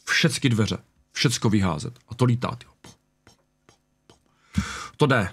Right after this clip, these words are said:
no. Takže držte palce, když budete vy chtít nějak pomoct, určitě pomožte. I blbejch si myslím sto korun prostě těm lidem pomůže a prospěje. Fakt, že jo.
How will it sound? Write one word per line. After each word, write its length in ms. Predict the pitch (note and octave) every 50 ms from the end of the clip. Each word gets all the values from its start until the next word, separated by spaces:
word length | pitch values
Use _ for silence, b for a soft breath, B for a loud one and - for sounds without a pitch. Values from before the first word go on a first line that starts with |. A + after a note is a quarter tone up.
| - _ G#2+
no. 140 | G2+ G2+
Takže 220 | G2 B2 A#2 C#3 C#3
držte 240 | D#3+ D3+ - G3 -
palce, 420 | - B2+ B2 A#2+ - E3 D#3+ E3+
když 120 | D#3 C#3
budete 300 | C3+ C3 D3 C#3+ - D#3+
vy 220 | D3 A#2 A2+ F3 E3+
chtít 240 | - - F3+ E3+ D3
nějak 280 | D#3 E3 D#3 D3 B2
pomoct, 240 | - D#3+ D3+ D3 C3+
určitě 240 | C#3+ B2+ C#3+ C#3+ D#3
pomožte. 540 | B2 B2+ B2+ C3 A#2+ - - C3 C3 B2+ B2 b b b b b b b b b _ _ _ _ _ _ -
I 200 | C#3+ C#3 C#3 C3+
blbejch 560 | C3 B2+ B2 B2 C#3+ B2+ C3 C#3+ C#3+ C3 A#2+
si 100 | - -
myslím 360 | C#3 C#3 B2 - - D3 D3
sto 220 | B2 - - D#3 B2+
korun 540 | - D3 D3 C#3+ C#3 C3 B2+ C3 B2+ A#2+ A#2+ - _ _ _ _ _ _ _
prostě 200 | - A#2 A2+ C3
těm 140 | A2+ B2+ A#2+
lidem 200 | A#2+ A#2 A#2+ A#2
pomůže 300 | G#2+ A2+ A#2 A#2+ A2 B2
a 60 | G#2+
prospěje. 420 | G#2+ - - - - - G2 F#2+ G#2+ - _ _ _ _ _ _ _ _ _ _ _ _ _
Fakt, 160 | - A#2 A2
že 80 | G#2+ A#2
jo. 160 | G#2+ G2+ G2